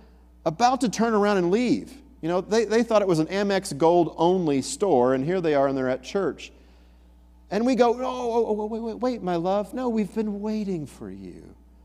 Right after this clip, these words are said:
We've, we've saved the best seat. We can finally begin things now. Come up and sit here. P-, let people bask in your glory. They're gonna wanna take selfies with you,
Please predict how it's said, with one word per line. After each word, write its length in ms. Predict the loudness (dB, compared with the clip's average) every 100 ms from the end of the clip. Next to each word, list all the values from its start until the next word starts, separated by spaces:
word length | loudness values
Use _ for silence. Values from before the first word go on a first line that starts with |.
| _ _
We've, 200 | -2 -2 -8 -8
we've 260 | 0 0 0
saved 540 | -4 0 0 0 -2
the 140 | -4 -2
best 500 | 0 0 -2 -4 -2
seat. 340 | -2 -2 -6 -18 -4
We 140 | -2 2
can 180 | 2
finally 600 | 0 -2 -2 0 2 2 2
begin 480 | 0 0 0 -2
things 400 | 0 0 0 -4
now. 320 | -6 -4 -4 -4 -10 -12
Come 280 | -4 0 2
up 240 | 0 0
and 180 | -2 -2
sit 380 | -4 -6 -6 -6
here. 680 | -6 -4 0 2 2 0 -6 -18 -20 -10
P-, 100 | -8
let 320 | -2 -2 0
people 320 | -2 -2 -2 -2
bask 600 | 0 0 2 0 -2 -2
in 100 | 0
your 140 | -2
glory. 400 | -2 0 2 2
They're 180 | 2 0
gonna 220 | 0 -2
wanna 240 | -2 -2
take 340 | -4 -4 -4 -4
selfies 640 | -10 -4 -4 0 0 0
with 180 | -2 0
you, 100 | 0